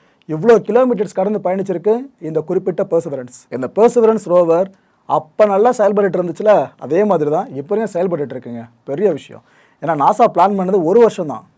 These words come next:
ஆனா, பெர்செவரன்ஸ் தொடர்ந்து தன்னோட பெர்ஃபார்மன்ஸை நம்ம எல்லாருமே மலைக்க வச்சுட்டு இருக்கு. இப்ப நீங்க ஸ்க்ரீன்ல பார்த்துட்டு இருக்கிறது கடந்த ஆகஸ்ட் மாசம் இருபத்தி நான்காம் தேதி இந்த பெர்செவரன்ஸ் வெளியிட்ட ஒரு புகைப்படத்தை தான். இதுல பாத்தீங்கன்னா, இந்த பெர்செவரன்ஸ்க்கு இயந்திர கரம் இருக்குல்ல,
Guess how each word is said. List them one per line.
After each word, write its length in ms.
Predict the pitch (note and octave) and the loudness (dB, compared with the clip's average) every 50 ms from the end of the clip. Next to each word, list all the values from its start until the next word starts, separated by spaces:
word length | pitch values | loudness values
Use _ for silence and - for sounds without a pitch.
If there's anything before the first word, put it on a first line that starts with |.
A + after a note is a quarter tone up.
| _ _ _ | _ _ _
ஆனா, 480 | - B2+ B2 C#3+ F#3+ G#3+ G#3 F3+ C#3+ B2+ | -14 -8 -4 0 2 2 2 2 0 -2
பெர்செவரன்ஸ் 640 | - - G3+ G#3 G3+ G#3+ F#3+ F#3+ G#3+ A#3 A#3 - _ | -2 -2 -2 0 0 0 -2 0 -2 -2 -6 -8 _
தொடர்ந்து 360 | - D3 D#3+ A3 A#3+ A3 G#3 | -4 -2 -2 -2 -2 -2 -2
தன்னோட 80 | G3 | -2
பெர்ஃபார்மன்ஸை 520 | F3+ - - F#3+ G3 G#3 G#3 G3 F3+ - A3+ | -2 -2 0 0 0 0 -2 -4 -6 -8 -10
நம்ம 160 | F#3 D#3 C#3+ | -10 -8 -6
எல்லாருமே 280 | C#3+ E3 F#3 G3+ G3+ F#3+ | -4 -4 -4 -4 -4 -4
மலைக்க 300 | D3 D3 F3+ F#3 E3+ D3 | -4 -4 -4 -4 -4 -6
வச்சுட்டு 160 | - C3+ A2+ | -8 -10 -14
இருக்கு. 260 | A#2 A#2+ A#2 - A#2 _ _ _ _ _ _ _ _ _ _ _ - | -16 -16 -16 -18 -20 _ _ _ _ _ _ _ _ _ _ _ -8
இப்ப 180 | E3 E3 F3 | -4 -2 0
நீங்க 160 | G3+ G3+ F#3+ F#3+ F#3+ | 0 0 0 0 0
ஸ்க்ரீன்ல 200 | A3+ A#3+ A#3+ G#3+ F#3 | 2 2 4 4 4
பார்த்துட்டு 160 | E3 D#3+ C#3+ | 4 2 0
இருக்கிறது 440 | C#3+ B2+ C3+ A#2+ C3 B2 A2 A#2 A#2+ _ _ _ _ _ _ _ _ - | 0 -4 -6 -6 -6 -8 -8 -10 -14 _ _ _ _ _ _ _ _ -4
கடந்த 400 | - E3 F3 G#3 A3 G#3+ G#3 F#3+ | -2 0 0 0 0 2 4 4
ஆகஸ்ட் 320 | F#3+ G#3+ A3+ A3 - - | 4 4 2 0 -2 -4
மாசம் 480 | G3 F#3 F3+ E3+ - - G#3 A#3+ C#4+ E3+ | -4 -2 -2 -2 -4 -4 -8 -8 -6 -4
இருபத்தி 340 | D#3 G3 G#3 A3+ G#3 G#3+ | 0 2 2 2 2 0
நான்காம் 300 | F3+ E3+ E3+ E3 E3 D#3+ | 0 -2 0 0 0 -2
தேதி 460 | D3+ C#3+ C#3 C3 C#3 C#3 D#3 F#3 A3 - _ _ _ _ _ | 0 -2 -4 -4 -4 -4 -6 -6 -8 -12 _ _ _ _ _
இந்த 200 | - D#3+ E3+ E3 - | -6 -4 -4 -2 2
பெர்செவரன்ஸ் 500 | - A#3 B3 B3 B3 A3 A3+ A3+ G#3+ - D#3 | 4 4 6 6 4 2 2 0 -2 -2 -2
வெளியிட்ட 460 | D3+ E3+ F3+ F3 - - F3 G3+ A3+ | 0 0 2 0 2 2 2 2 2
ஒரு 180 | A3 D#3 D#3 D3+ | 0 -2 -4 -2
புகைப்படத்தை 480 | D#3 D#3+ F3+ F#3 F#3 C#3+ B2 - B2 | -4 -6 -6 -4 -6 -8 -8 -10 -12
தான். 120 | A2+ - - | -12 -14 -14
இதுல 200 | - C#3+ C#3 - D3+ - | -10 -4 -4 -2 2 4
பாத்தீங்கன்னா, 500 | G3+ G#3+ G#3+ - A#3 G3+ F#3 F3 F#3 G#3 | 4 4 4 2 0 0 2 2 2 4
இந்த 160 | G#3 F#3+ E3 - | 2 2 0 2
பெர்செவரன்ஸ்க்கு 540 | - A#3+ D4 D4 C#4 A#3+ G#3+ G3+ F#3 F#3+ D#3+ | 4 4 4 4 4 4 2 2 0 -2 -4
இயந்திர 360 | F3 F3 G#3 B3 B3+ C#4 A#3+ | 0 2 4 4 4 4 2
கரம் 340 | - G3+ F3+ F#3+ F#3 F3+ D#3+ | 2 2 0 0 0 -2 -4
இருக்குல்ல, 320 | D3 D3+ D3+ F#3+ A3+ A#3 | -4 -4 -4 -4 -4 -6